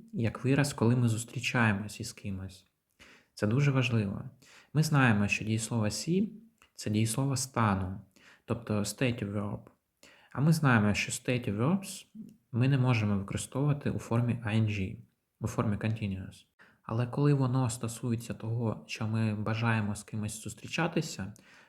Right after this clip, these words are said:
то ми можемо це робити. Наприклад, be seeing somebody означає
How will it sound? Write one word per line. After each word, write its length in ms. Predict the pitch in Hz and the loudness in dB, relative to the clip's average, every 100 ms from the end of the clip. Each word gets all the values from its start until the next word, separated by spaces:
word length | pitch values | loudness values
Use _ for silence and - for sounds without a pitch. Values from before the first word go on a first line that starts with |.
| _ | _
то 120 | 185 | 4
ми 140 | 190 | 4
можемо 440 | 139 127 123 107 101 | 6 4 2 0 -2
це 200 | - 104 | -6 -4
робити. 420 | 98 101 95 - _ _ - | -4 -4 -8 -16 _ _ -8
Наприклад, 560 | 110 - 104 110 113 _ _ _ - _ _ | -6 -4 -6 -8 -16 _ _ _ -20 _ _
be 100 | 104 | -4
seeing 420 | - - 165 180 165 | -4 -2 -2 -2 -2
somebody 680 | 127 117 107 104 98 98 - _ | -2 -2 0 0 -2 -4 -10 _
означає 640 | 110 113 113 - 110 104 | -10 -8 -6 -4 -2 -2